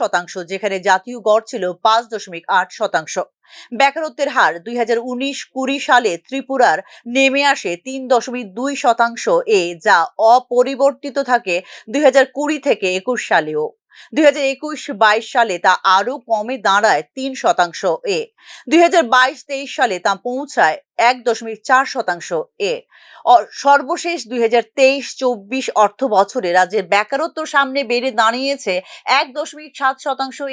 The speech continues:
এ, যা একই সময়ে জাতীয় গড় তিন দশমিক দুই শতাংশ এর চেয়ে অনেক কম বলে সর্বশেষ পরিসংখ্যানে উল্লেখ করেছে রাজ্য সরকার। এই সাফল্যের পেছনে মূল ভূমিকা রেখেছে স্বচ্ছ নিয়োগ প্রক্রিয়া ও বিকল্প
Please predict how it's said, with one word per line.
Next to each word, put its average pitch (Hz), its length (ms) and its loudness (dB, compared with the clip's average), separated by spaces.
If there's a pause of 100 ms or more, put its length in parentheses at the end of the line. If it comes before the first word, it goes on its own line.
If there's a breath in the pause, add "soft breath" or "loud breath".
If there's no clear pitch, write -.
(120)
এ, - 20 0 (200)
যা 226 100 4 (260)
একই 294 280 -10 (160)
সময়ে 269 380 0 (120)
জাতীয় 247 280 -2 (140)
গড় 233 320 4
তিন 277 200 -14
দশমিক 240 400 -6
দুই 269 100 -8 (100)
শতাংশ 240 300 -4 (200)
এর 226 100 0 (100)
চেয়ে 262 200 0 (200)
অনেক 254 200 0 (140)
কম 220 160 6 (200)
বলে 202 200 -2 (380 loud breath)
সর্বশেষ 285 460 0 (120)
পরিসংখ্যানে 277 800 0
উল্লেখ 247 300 -2
করেছে 190 280 -2
রাজ্য 233 240 -4 (120)
সরকার। 160 300 0 (460 loud breath)
এই 269 160 4
সাফল্যের 294 520 -2
পেছনে 277 280 -6 (100)
মূল 269 140 -2 (120)
ভূমিকা 254 300 -2 (100)
রেখেছে 247 320 -6 (160)
স্বচ্ছ 262 300 -4 (200)
নিয়োগ 254 200 0 (140)
প্রক্রিয়া 247 400 2 (120)
ও - 20 6 (180)
বিকল্প 320 380 -2